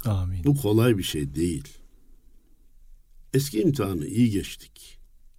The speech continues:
Speaker 2: Bundan sonrakilerde ne yapacağımızı biz bilemeyiz, Allah bilir. Fakat biz yine duaya devam edelim ve Allah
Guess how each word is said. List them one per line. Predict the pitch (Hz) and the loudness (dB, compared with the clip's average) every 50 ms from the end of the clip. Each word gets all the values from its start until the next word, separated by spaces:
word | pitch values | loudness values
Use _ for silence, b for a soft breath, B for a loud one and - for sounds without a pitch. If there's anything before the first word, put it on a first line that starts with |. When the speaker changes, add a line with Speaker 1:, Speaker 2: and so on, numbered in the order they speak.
| _ _ _ _ _ - _ - - - - - - - _ - - - | _ _ _ _ _ -20 _ -20 -20 -20 -20 -20 -20 -20 _ -20 -10 -2
Speaker 2:
Bundan | 135 131 147 165 165 | 2 4 4 4 4
sonrakilerde | 151 143 143 135 131 123 117 120 107 107 104 98 95 95 | 2 0 0 0 0 0 0 -2 0 0 -2 -2 -2 -4
ne | 101 104 | -4 -6
yapacağımızı | 117 107 101 104 98 92 95 90 87 82 71 71 71 69 | -6 -6 -6 -6 -6 -4 -4 -6 -6 -8 -8 -12 -12 -12
biz | 87 82 - - | -12 -12 -12 -10
bilemeyiz, | 73 78 95 120 139 - 73 69 69 67 | -10 -6 -2 -2 -2 -2 -2 -6 -12 -14
Allah | 69 69 67 69 110 104 - - | -14 -12 -10 -8 -8 -10 -10 -12
bilir. | 60 60 - - - - - - - - - - - - - - - - - - - - - - | -18 -18 -18 -18 -18 -20 -20 -20 -20 -20 -20 -20 -20 -20 -20 -20 -20 -20 -20 -20 -20 -20 -20 -12
Fakat | - 110 107 107 - 98 104 107 - - - - - b b b b b b b b b b b b - | -10 -10 -8 -8 -10 -14 -14 -14 -18 -20 -20 -20 -20 b b b b b b b b b b b b 0
biz | 143 156 143 120 117 | 2 4 4 4 4
yine | 120 117 113 113 104 | 4 4 4 2 2
duaya | 107 107 107 104 101 104 101 95 90 | 0 -2 0 -2 -2 -4 -4 -4 -4
devam | 92 92 107 117 117 110 | -4 -4 -4 -2 -2 -2
edelim | 101 87 90 92 90 104 123 127 123 - - - - - _ - - - - - - - - - - - - - - - - - - - - - - - - - | -2 -2 -4 -4 -2 0 -2 -2 -4 -8 -16 -20 -20 -20 _ -20 -20 -20 -20 -20 -20 -20 -20 -20 -20 -20 -20 -20 -20 -20 -20 -20 -20 -20 -20 -20 -20 -20 -20 -14
ve | - 101 107 107 101 104 107 - - - - - - - - - - - | -8 -4 -4 -4 -4 -6 -12 -14 -18 -18 -18 -20 -20 -20 -20 -14 -6 -2
Allah | 120 127 120 113 104 | -2 -2 -2 -2 -6